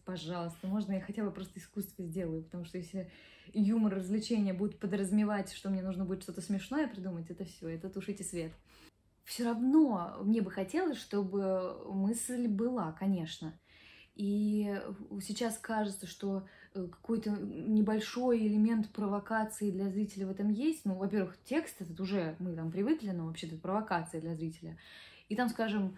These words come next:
определенная мизансцена, которую я выбираю, она тоже вроде как, для меня она не кажется уже такой провокацией, может, потому что я там в театре работаю, и не, не такое мы видели, но для зрителя, скажем, это может быть, э,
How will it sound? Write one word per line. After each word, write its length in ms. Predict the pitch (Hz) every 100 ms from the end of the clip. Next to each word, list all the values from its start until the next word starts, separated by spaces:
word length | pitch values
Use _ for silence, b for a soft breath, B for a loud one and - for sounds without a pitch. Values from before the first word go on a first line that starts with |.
| B
определенная 460 | 190 180 208 247 233
мизансцена, 640 | 220 208 220 - 214 175 165
которую 320 | 165 165 170
я 80 | 165
выбираю, 420 | 175 202 285 247
она 100 | 202
тоже 300 | 226 196 160
вроде 320 | 165 208 190
как, 340 | 175 220 285 - 175
для 140 | 185
меня 240 | 196 202
она 100 | 190
не 140 | 185 196
кажется 280 | 330 330 220
уже 80 | 180
такой 160 | 180
провокацией, 600 | 170 185 185 180 170 -
может, 140 | 165 165
потому 100 | 170
что 80 | 196
я 100 | 180
там 140 | 165
в 40 | 160
театре 320 | 220 254 233
работаю, 440 | 196 185 180 175 170
и 40 | 175
не, 160 | 175 -
не 160 | 196 190
такое 280 | 190 208 190
мы 80 | 180
видели, 420 | 285 294 185 170 B B B
но 100 | 202
для 140 | 202 196
зрителя, 340 | 285 311 214
скажем, 360 | - 202 170 196
это 140 | 247
может 380 | 233 190 165 160
быть, 220 | 160 -
э, 240 | 160 160